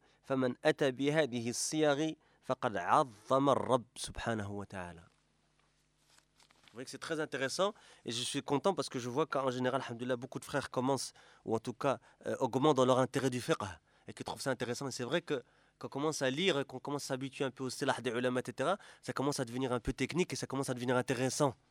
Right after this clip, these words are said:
Hein ? On a dit quoi ici ?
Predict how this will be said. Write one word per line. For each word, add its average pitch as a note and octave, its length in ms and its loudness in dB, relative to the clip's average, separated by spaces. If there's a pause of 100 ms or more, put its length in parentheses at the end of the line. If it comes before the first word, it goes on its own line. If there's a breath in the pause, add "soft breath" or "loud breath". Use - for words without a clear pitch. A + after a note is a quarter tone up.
(140)
Hein ? E3 160 0 (4000)
On E3+ 100 2
a F3+ 80 8
dit G3 140 -2
quoi C4 200 6
ici ? C4 380 0